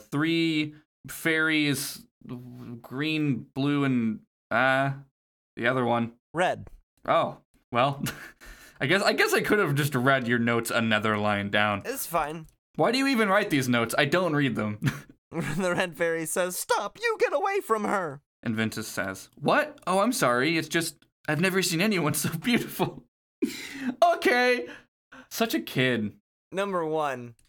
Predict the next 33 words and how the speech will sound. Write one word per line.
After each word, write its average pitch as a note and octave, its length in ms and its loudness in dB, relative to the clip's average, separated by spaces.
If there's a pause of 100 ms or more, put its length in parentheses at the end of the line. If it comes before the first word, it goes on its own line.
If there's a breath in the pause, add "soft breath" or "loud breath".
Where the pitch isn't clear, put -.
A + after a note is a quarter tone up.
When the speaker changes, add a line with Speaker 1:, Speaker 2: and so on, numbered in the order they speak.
(120)
Speaker 2:
that's F3 180 0
such F#3 260 0
a E3 60 0
burn C#3+ 340 0
on B2 180 0
everyone C3 520 2
Ventus A2+ 380 0
has G#2+ 160 -4
ever A2 260 0
met. A2 320 -2 (240)
Speaker 1:
Yeah. D3+ 420 2 (280)
Speaker 2:
Number F3 280 -2
two, F3 380 -2
she's A#3 280 -4
asleep. D3 540 0
That's F#3+ 240 -2
creepy B2 520 -4
as E3 120 -2
hell. F#3+ 400 0
Speaker 1:
Yeah. A#2 480 0 (260)
I B3 100 0
was D#4+ 120 0
just E4 160 0
gonna B3 180 2
Speaker 2:
Uh, D3 60 2
Speaker 1:
watch F3+ 280 2
this C#3 160 0
beautiful G#3+ 580 -4
person G3+ 460 -4
sleep - 460 -4
for G2+ 180 -8
a F#2+ 80 -8
while. G2 460 -8